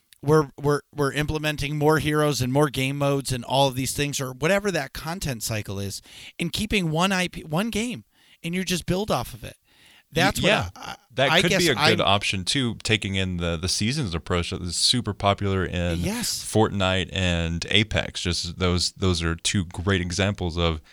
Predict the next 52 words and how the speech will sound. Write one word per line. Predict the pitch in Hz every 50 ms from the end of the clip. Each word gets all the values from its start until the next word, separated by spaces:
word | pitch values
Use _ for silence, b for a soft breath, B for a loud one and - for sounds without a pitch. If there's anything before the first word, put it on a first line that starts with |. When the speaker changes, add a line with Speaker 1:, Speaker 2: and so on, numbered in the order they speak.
| b b b b b
Speaker 2:
season-based | b - - 92 87 82 82 87 80 - 78 78 80 -
content | - - - 101 98 92 90 - 95 87 -
where | 87 87 82
they | 80 85
take | 87 - - 104 95 -
away | 98 87 92 95
content | 90 - - 92 90 90 87 - 92 87 87 78 -
and | 82 85 -
introduce | 87 85 - 87 - 82 82 -
new | - 104 107 104
content. | - 104 95 92 90 87 - 101 95 90 - - - -
Speaker 1:
Well, | 233 233 208 226
uh, | 190 180 175 160 -
you | - 165 165
know, | 160 147 139 135
i-, | - 156 156 - -
in, | 160 156 143 139 131 -
it's, | 143 139 - - - - B B B B B B
so | - - 180 160 151
we're, | 139 131 143 151 165 156 156 -
we've | 143 143 143 135
been | 139 131
playing | - 131 131 131
Call | - - 120 113 120
of | 123
Duty, | 120 190 240 262 147 104 101 - b b b b b
and | 143 143 160
they | 165 160 180
have | 185 202 196 160
the | 135 123
seasons, | - - - 131 123 - 123 120 113 107
and | 123 120 110 104 B B B B B B
there | - 139 139
was, | 139 139 131 - - -
uh, | 135 131 120 117 113 113 - - - 123
one | 127 139
of | 143 139
the | 131
seasons | 120 - 143 139 139 117 131 131 123 -
things, | - 135 135 135 120
once | 110 131 131 117
you | 120
got | 107 123 120 117
to | - 120 117
a | 110
tier, | - - 143 147 147
you | 135 123 107
got | 127 120 117 - -
a, | 117 117 110 107 - -
an | 113 113
attack | 113 - - 147 160 -
dog. | - 127 110 90 87 85